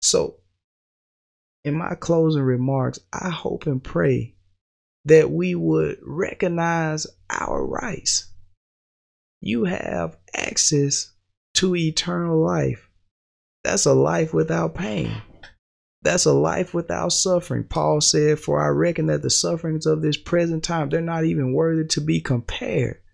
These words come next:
to the glory that shall be revealed." Nothing in this life is worthy to be compared. I know we go through some pain.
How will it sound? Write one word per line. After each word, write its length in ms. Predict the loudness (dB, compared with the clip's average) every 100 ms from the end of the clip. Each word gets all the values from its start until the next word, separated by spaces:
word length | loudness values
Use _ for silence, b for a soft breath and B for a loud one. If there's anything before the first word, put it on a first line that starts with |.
| _ _ _ _ _ _ -8
to 100 | -6
the 80 |
glory 360 | 0 4 4 4
that 180 | 2 2
shall 240 | 2 2
be 180 | 2 0
revealed." 380 | 0 0 -2 -2
Nothing 580 | -6 -4 -4 -4 -6 -4
in 100 | -2
this 240 | -2 0
life 500 | -2 -2 -4 -6 -10 _ _ _ _ _ _ _
is 220 | 2 4 2
worthy 520 | 0 0 0 0 0
to 160 | 0
be 200 | 0 -2
compared. 540 | -2 -2 -2 -4 -6 -8
I 120 | -10
know 300 | -8 -4 0
we 200 | 2 2
go 240 | 2 2 2
through 180 | 2 0
some 200 | -2 -2
pain. 500 | -2 0 0 -4